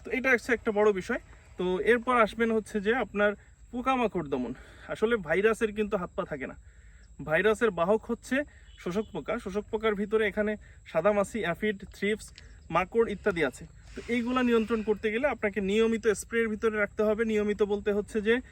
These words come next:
আপনার অন্তত সপ্তাহে একবার, আহ, সাদামাছির স্প্রে রাখতে হবে, সপ্তাহে একবার মাকড়ের স্প্রে রাখতে হবে,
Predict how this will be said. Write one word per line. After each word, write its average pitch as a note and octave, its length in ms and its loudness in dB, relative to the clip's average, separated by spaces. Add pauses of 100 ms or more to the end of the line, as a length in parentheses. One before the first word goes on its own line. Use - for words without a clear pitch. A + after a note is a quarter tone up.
(260)
আপনার G3 240 2
অন্তত G3+ 240 -2
সপ্তাহে G#3+ 460 0
একবার, G3+ 320 2 (340)
আহ, E3 180 6
সাদামাছির G3+ 560 0
স্প্রে G#3 220 2
রাখতে G#3 240 0
হবে, G#3 300 6 (280)
সপ্তাহে G3+ 360 0
একবার G3 200 0
মাকড়ের G#3 440 6
স্প্রে - 180 2
রাখতে G#3+ 260 2
হবে, G#3 280 4